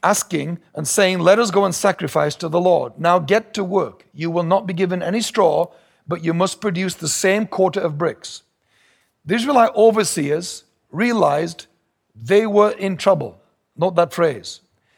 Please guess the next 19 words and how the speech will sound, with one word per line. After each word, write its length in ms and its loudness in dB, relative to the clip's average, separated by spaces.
They 140 2
realized 720 2
they 240 0
were 160 2
in 160 -4
trouble. 440 -2
How 200 2
can 260 -2
you 340 -2
not 320 0
know 220 2
you're 200 2
already 400 2
in 80 -4
trouble 360 -2
when 180 -2
you're 160 0
a 40 0
slave? 520 2